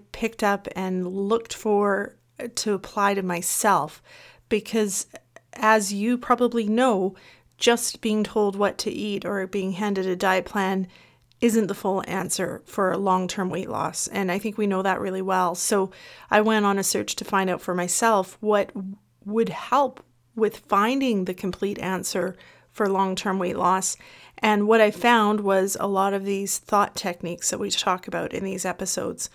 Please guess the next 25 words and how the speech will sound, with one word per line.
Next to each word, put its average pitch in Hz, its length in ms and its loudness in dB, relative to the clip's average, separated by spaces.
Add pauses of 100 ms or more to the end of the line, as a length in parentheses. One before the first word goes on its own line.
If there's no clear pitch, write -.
(960)
And 214 260 -2
I 214 140 -2
think - 480 -4 (500)
managing 226 640 4
your 202 160 2
own 208 220 2
mind 233 560 0
when 214 260 -2
you're 202 320 0 (180)
working 214 460 0
on 214 160 0
weight 196 220 -2
loss 208 360 0
and 202 220 -4
you're 196 160 -4
losing 202 420 -2
weight 196 200 -2
for - 140 -6
the 185 120 -2
long 190 320 0
term 226 400 -4 (540)
is 214 340 6 (260)
the 214 360 2
biggest 202 600 0
skill 160 520 -2